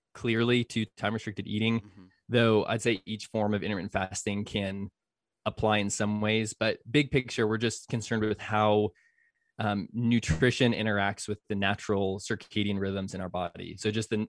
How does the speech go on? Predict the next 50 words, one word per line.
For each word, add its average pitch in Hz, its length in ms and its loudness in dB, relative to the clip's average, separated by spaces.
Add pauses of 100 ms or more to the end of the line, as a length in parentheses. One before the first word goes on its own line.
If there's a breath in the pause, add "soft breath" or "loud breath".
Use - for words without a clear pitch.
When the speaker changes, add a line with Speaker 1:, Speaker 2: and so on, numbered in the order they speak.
Speaker 1:
natural 123 400 4
rhythms 104 380 0
of 98 80 -2
when 104 200 -2
certain 98 360 -6
processes 98 500 -4
in 98 60 -2
our 98 80 -2
body 95 420 -4
are 95 320 -6
more 101 360 -2
or 95 60 -6
less 92 420 -6
active. 90 380 -10 (680 soft breath)
Um, 95 320 0
so 113 120 4
it's 123 100 2
kind 123 180 4
of 120 40 -2
a 117 40 0
line 110 200 2
of 101 60 -4
research 101 380 -4
looking 98 260 -4
at 95 280 -6
things 98 280 -6
like 90 300 -6 (480)
if 123 120 2
you 123 120 6
ate 113 180 6
the 120 60 2
exact 110 260 2
same 110 280 0
meal 104 240 -2
in 110 120 -6
the 107 80 0
morning 101 640 -4 (140)
versus 104 320 -2
nighttime, 95 760 -4 (240)
are 107 120 2
there 101 160 -2
relevant 98 480 -4
differences 95 440 -6
in 92 80 -10
how 92 140 -6 (100)
your 95 100 -10
body 90 200 -8
would 90 120 -12
process - 400 -10
it? - 200 -14